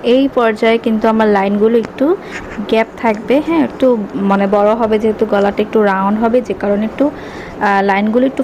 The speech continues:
ফাঁকা ফাঁকা থাকবে। এভাবেই আমি একটা ডাবল ক্রোশ, একটা চেইন, এভাবে এই ঘরটা পূরণ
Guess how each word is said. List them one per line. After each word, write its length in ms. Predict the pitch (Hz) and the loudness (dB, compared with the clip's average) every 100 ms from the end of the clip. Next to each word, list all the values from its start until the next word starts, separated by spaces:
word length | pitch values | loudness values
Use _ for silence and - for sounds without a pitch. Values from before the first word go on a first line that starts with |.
| - | -4
ফাঁকা 240 | 185 214 | -2 -4
ফাঁকা 300 | 220 202 - - | -2 -2 -2 -4
থাকবে। 320 | 196 - - - - - - - - - - 220 | -6 -6 -10 -10 -10 -14 -14 -14 -14 -12 -4 -2
এভাবেই 400 | 233 233 254 285 | 0 0 2 2
আমি 100 | 220 214 | 0 -2
একটা 140 | - 220 | -2 0
ডাবল 200 | 208 208 214 | 2 0 0
ক্রোশ, 180 | 262 269 220 | -2 0 -2
একটা 140 | 214 208 - | -4 -6 -4
চেইন, 200 | 226 269 240 | 2 2 2
এভাবে 280 | 214 214 247 - | -2 0 0 2
এই 60 | 220 226 | -2 -2
ঘরটা 280 | 214 - 254 - | -4 -2 -4 2
পূরণ 240 | 220 | 2